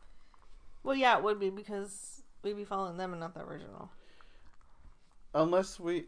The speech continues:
Speaker 2: I mean, all right. If we took different, okay, so you were just watching the guy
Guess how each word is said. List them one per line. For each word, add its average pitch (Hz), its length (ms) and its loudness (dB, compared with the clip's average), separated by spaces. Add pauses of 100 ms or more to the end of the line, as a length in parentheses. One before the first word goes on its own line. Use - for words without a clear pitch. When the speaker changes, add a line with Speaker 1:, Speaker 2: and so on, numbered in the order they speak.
Speaker 2:
I 147 60 6
mean, 147 400 4
all 131 100 4
right. 101 180 6 (2000)
If 143 200 2
we 139 100 2
took 165 340 -2
different, 160 400 -2
okay, 135 240 4
so 117 140 -4
you 135 140 0
were 165 80 -2
just 156 200 -4
watching 139 360 0
the 123 80 0
guy 113 500 4